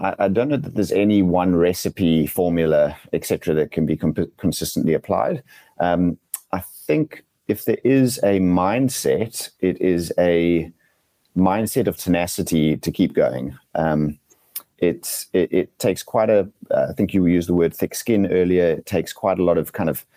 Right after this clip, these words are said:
um, belief to just keep on trying in spite of the fact that a lot of the things that you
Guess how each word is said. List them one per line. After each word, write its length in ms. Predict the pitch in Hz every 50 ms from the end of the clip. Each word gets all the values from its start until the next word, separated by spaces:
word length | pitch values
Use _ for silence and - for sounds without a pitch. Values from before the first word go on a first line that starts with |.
| _ _ _ _ _ _ _
um, 380 | - 65 62 58 - - 120 - _ _ - - - - 85
belief 540 | 98 92 90 87 95 101 98 - - -
to 100 | - 95
just 280 | 87 - 98 98 - -
keep 260 | - - 113 - -
on 140 | 110 98 95
trying 380 | - - 120 95 90 87 87 85
in 80 | 82
spite 320 | - - - 98 90 87 -
of 60 | -
the 60 | 98
fact 280 | - - 87 82 - -
that 100 | 82 82
a 40 |
lot 140 | 82 82 85 85
of 60 | 85
the 80 | 80
things 240 | - 101 87 85 76
that 100 | 82 -
you 120 | 78 82